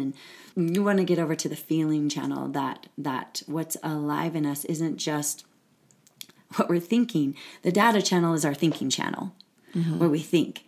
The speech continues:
Speaker 1: and we think our thoughts are important, and we think they're good, and we are addicted to them. But our thinking is always going to be limited.
Speaker 2: Mm-hmm.
Speaker 1: Always.
Speaker 2: Hmm.
Speaker 1: Our, our sage self is unlimited.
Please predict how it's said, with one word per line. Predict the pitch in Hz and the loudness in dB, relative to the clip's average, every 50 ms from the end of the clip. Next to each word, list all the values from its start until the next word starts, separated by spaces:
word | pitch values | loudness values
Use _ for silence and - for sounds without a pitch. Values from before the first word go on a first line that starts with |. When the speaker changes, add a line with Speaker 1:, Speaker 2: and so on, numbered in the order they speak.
| _ _ | _ _
Speaker 1:
and | 165 | 2
we | 175 170 | 2 2
think | - - 208 214 | 2 2 2 2
our | 214 180 165 | 2 0 0
thoughts | 160 - 147 147 - - 147 | 0 -2 -4 -4 -4 -4 -6
are | 135 139 175 - _ _ _ _ _ - | -6 -6 -8 -14 _ _ _ _ _ -10
important, | 156 - - 180 180 - - - - - | -8 -6 -6 -4 -4 -4 -6 -6 -8 -10
and | - - | -12 -12
we | - - | -12 -8
think | - - 160 180 180 180 | -4 0 0 0 0 0
they're | 143 147 139 135 135 - - _ _ - | -4 -4 -4 -6 -8 -14 -20 _ _ -4
good, | 147 165 165 - - - - - | -2 -2 -2 -2 -6 -10 -8 -4
and | - 175 156 | -2 0 0
we | 143 151 - - | 0 0 -2 -4
are | - 131 | -6 -8
addicted | 135 151 - - 208 208 - 156 147 151 | -10 -6 -2 -2 -2 0 -2 -4 -4 -4
to | - 180 | -6 -6
them. | 180 107 95 208 - - - - - - | -6 -6 -6 -8 -8 -10 -16 -20 -12 -4
But | - 180 - - | -4 -4 -2 0
our | - 175 170 | -2 -2 -2
thinking | 170 - - 180 180 - 180 170 170 | 0 0 0 0 2 2 2 2 2
is | 165 165 - - - | 0 0 -2 -4 -2
always | - 156 156 151 151 147 147 143 | 0 0 2 2 0 0 -2 -2
going | - 90 - - - - 147 139 135 127 | -4 -6 -10 -12 -6 -4 -2 -2 -2 -2
to | 135 - - | -4 -6 -6
be | 131 139 | -8 -8
limited. | 127 131 - - - - - - - | -6 -6 -6 -6 -8 -10 -12 -10 -4
Speaker 2:
Mm-hmm. | 202 180 165 160 156 156 160 160 151 - _ | -2 0 0 0 -2 -2 -4 -6 -8 -2 _
Speaker 1:
Always. | 180 190 190 190 180 175 113 - - - - - - - _ - - | 2 4 4 4 4 2 2 -2 -4 -6 -6 -8 -8 -8 _ -10 -6
Speaker 2:
Hmm. | 180 165 160 156 151 143 - - - - - - - - - _ _ _ _ - | -4 -2 -2 -4 -6 -8 -12 -16 -16 -16 -16 -18 -18 -20 -20 _ _ _ _ 0
Speaker 1:
Our, | 165 165 160 156 143 143 139 143 160 175 - _ _ _ _ _ _ _ _ _ _ _ _ _ _ _ | 0 0 0 0 -2 -4 -4 -6 -10 -12 -18 _ _ _ _ _ _ _ _ _ _ _ _ _ _ _
our | - 151 151 143 135 | -4 -4 -4 -4 -2
sage | 143 - - - - 185 214 220 196 180 - | -2 -2 -2 0 2 2 2 2 0 0 -2
self | - - - - 180 - - - | -2 -4 -4 -8 -10 -12 -12 -8
is | - 151 147 143 - - | -6 -4 -4 -4 -4 -4
unlimited. | - 180 202 208 202 170 143 135 131 - - - - - - 180 - | -2 0 2 2 2 0 0 -2 -6 -8 -10 -10 -12 -12 -14 -16 -18